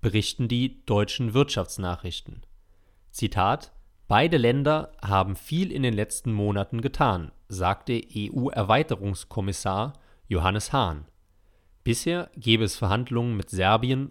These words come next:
und Montenegro", so die D W N. Allerdings gebe es in Europa mehr und mehr kritische Stimmen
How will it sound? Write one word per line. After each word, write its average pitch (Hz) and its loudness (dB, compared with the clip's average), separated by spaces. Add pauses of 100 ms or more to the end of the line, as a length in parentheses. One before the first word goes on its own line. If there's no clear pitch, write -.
und 107 -4
Montenegro", 113 -2 (380)
so 98 0
die 107 -4
D 110 2
W 127 6
N. 98 -2 (600)
Allerdings 131 2 (120)
gebe 107 2
es 101 -4
in 113 -8
Europa 123 2
mehr 117 -2
und 143 -4
mehr 113 0
kritische 117 -4
Stimmen 123 -4